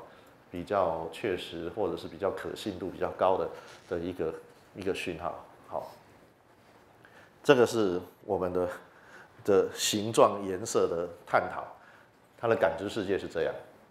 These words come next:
帮我们校长请出来了。然后再来，我要讲我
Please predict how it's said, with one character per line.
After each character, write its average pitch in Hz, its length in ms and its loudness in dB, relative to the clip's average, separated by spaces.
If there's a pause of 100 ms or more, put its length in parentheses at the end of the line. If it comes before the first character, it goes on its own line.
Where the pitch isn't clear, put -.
(560)
帮 101 100 2
我 98 40 2
们 90 80 -2
校 92 140 2
长 82 100 0
请 87 200 -10
出 87 140 -6
来 78 80 0
了。 - 120 -4 (800)
然 117 100 4
后 - 160 2 (400)
再 139 120 12
来， 110 100 8
我 90 100 2
要 107 60 2
讲 90 180 -4
我 82 80 -8